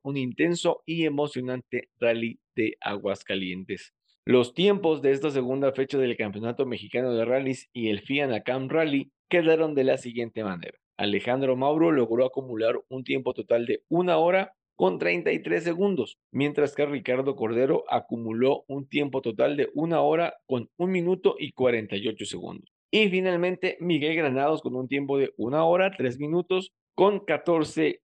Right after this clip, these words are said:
segundos. Luego de esta fecha disputada en Aguascalientes, ambos seriales arrojan diferentes ganadores, ya que en el Campeonato Mexicano de Rallys, la primera competencia celebrada en San Luis Potosí,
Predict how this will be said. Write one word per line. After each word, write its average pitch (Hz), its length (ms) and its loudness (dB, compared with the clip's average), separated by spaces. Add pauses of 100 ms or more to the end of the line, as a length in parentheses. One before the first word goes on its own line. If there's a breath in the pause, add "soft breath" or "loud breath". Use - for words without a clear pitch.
segundos. 104 840 -4 (360)
Luego 208 320 8
de 175 140 2
esta 170 220 -2
fecha 175 360 0
disputada 156 500 2
en 151 80 -2
Aguascalientes, 160 960 0
ambos 117 380 0
seriales 147 520 2
arrojan 131 520 0
diferentes 143 800 -2
ganadores, 95 640 -6 (240)
ya 143 380 4
que 170 300 -2
en 110 240 -6
el 104 180 -6
Campeonato 107 560 -2
Mexicano 127 480 0
de 175 100 6
Rallys, 151 400 0 (220)
la 165 180 4
primera 151 400 -2
competencia 143 640 -2
celebrada 98 540 0
en 139 80 -4
San 107 160 -8
Luis 113 180 -8
Potosí, 160 540 -2